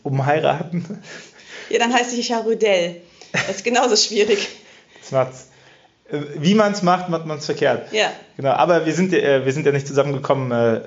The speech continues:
Speaker 1: weil du so komplizierte Namen hast.
Speaker 2: Nein.
Speaker 1: Oder eben nicht hast, sondern, äh,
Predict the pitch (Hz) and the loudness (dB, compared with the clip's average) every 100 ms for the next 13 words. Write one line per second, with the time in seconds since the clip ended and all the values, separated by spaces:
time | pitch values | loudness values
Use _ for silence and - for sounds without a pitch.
0 | - 120 117 117 110 110 113 110 110 127 | -6 0 2 4 2 0 -2 -6 -6 -6
1 | 113 110 123 98 110 - 220 196 - - | 0 2 2 -2 -8 -6 -2 -2 -2 -12
2 | - _ - 113 104 - - 113 117 160 | -20 _ 0 2 2 0 -4 0 2 2
3 | - 113 127 - - - _ _ _ _ | 2 2 2 -2 -12 -20 _ _ _ _
4 | _ - - - 117 113 110 101 101 | _ -18 -16 -2 0 2 0 -2 -6